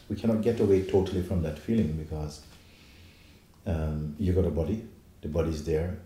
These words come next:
education, conditioning, vital force. So it's like that, some of that is going to be there, but don't get stuck with that, you know. Uh, look from where you're watching this thing.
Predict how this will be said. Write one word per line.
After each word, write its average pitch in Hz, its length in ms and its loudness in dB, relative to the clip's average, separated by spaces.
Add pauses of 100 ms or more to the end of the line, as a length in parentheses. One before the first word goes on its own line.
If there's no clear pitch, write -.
(160)
education, 85 720 -2 (520)
conditioning, 85 600 -2 (580)
vital 85 340 0
force. 85 540 -6 (320)
So 87 460 0 (120)
it's 104 220 -4
like 90 300 2 (140)
that, 104 260 0
some - 380 -2
of 113 120 2
that 110 140 2
is 107 140 -4
going 104 180 2
to 92 60 -2
be 90 100 0
there, 90 380 2 (340)
but 87 280 -2 (100)
don't 110 320 4
get 107 140 0
stuck - 300 -4
with - 140 0
that, - 260 -10 (380)
you 82 80 -8
know. 73 140 -8 (920)
Uh, 85 240 -2 (320)
look 107 280 2
from 101 240 4
where 95 120 6
you're 90 200 6
watching 87 380 2
this - 220 -10
thing. - 160 -14